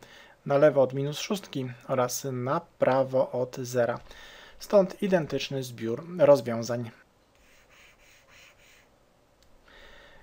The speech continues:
Na koniec, zgodnie z zapowiedzią, chciałem pokazać takie, powiedzmy, płynne przejście między obiema metodami. To jest, y, sytuacja z pierwszej metody,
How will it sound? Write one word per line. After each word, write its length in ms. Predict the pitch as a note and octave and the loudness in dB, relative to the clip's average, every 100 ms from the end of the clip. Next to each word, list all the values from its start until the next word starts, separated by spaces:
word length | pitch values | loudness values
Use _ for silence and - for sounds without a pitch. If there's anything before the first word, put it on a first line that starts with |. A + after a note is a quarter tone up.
| - | -10
Na 100 | - | -2
koniec, 380 | G#3 F#3+ D#3+ - | 2 4 2 0
zgodnie 560 | C#3 C#3 D#3+ D3+ C#3+ C3+ B2+ | -4 4 4 6 4 4 2
z 80 | |
zapowiedzią, 600 | B2 - C3+ F#3 D#3+ D3 | 2 2 4 2 6 4
chciałem 380 | C3+ - G3+ G3+ | 4 0 2 2
pokazać 420 | E3 C#3+ D3+ D3 | 2 2 4 2
takie, 280 | - C3 C#3 E3+ C3+ | -2 0 0 0 -4
powiedzmy, 440 | - C#3 E3 - C3 | -2 0 0 0 -4
płynne 560 | - E3+ E3+ D3 C3+ | 0 2 4 4 2
przejście 540 | A#2+ - E3+ E3 - C#3+ | 2 4 4 2 -2 -2
między 600 | C#3 C#3 B2+ C3+ C3 C#3 - | 0 -2 0 0 0 0 0
obiema 580 | D#3+ D3 B2+ B2 B2+ C3 | 0 2 2 2 2 2
metodami. 680 | C#3+ C3+ C3+ D3 D3+ A#2+ - - - - - - - | 2 6 8 8 6 4 -6 -16 -18 -18 -20 -6 8
To 80 | G3 | 8
jest, 420 | F3 - - D3+ | 8 4 -6 0
y, 160 | C#3+ C#3 | 0 0
sytuacja 840 | - D3+ D3 D3 - C#3 C3+ C3 C#3 D3 | -4 8 8 8 4 4 4 2 -4 -8
z 100 | - | 0
pierwszej 380 | D#3 C3+ C#3+ | 2 2 0
metody, 460 | C3 C3 A#2+ C3+ G3+ | -2 0 2 2 2